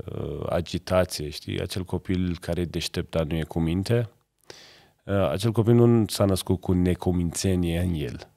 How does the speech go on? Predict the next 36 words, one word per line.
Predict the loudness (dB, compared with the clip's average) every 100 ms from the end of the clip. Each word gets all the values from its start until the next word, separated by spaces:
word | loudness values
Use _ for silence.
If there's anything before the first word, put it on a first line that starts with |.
| _ _ _
Este | -12 -8 -4
un | -2
copil | -2 -2 -2 -2
care | 0 -2
vrea | 0 -2 -2
să | -4
se | -6
exprime, | -6 -6 -2 0
dar, | 0 0 0
uh, | 0 0 0 0 -2 -2 -4 -8
din | -6 -4
anumite | -2 -2 -2 -2
motive | -2 -2 -2 0
nu | 0 2
are | 2 0
neapărat | -2 -4 -4 -4
capacitatea | -4 -4 -4 -4 -4 -4 -4
sau | -4
po-, | -2 -4
posibilitatea | 0 -2 0 -4 -2 0 0
de | 0
a | -2
transmite | 0 0 0 -2 -2 -2
din, | 0 -2 -4 -8 -18 -20 -4
dinspre | 2 2 2 -2
creier | 0 2 4 4
înspre | 2 0 0 2 2 0 -2 -8 -20 -20 -20 -4
metod-, | 0 4 4 4
metodele | 2 4 4 4 4
de | 2
exprimare | -2 -2 -2 -2
sau | 0 0
nu | 2
îi | 0
se | 0 4
permite. | 6 6 4 0 -6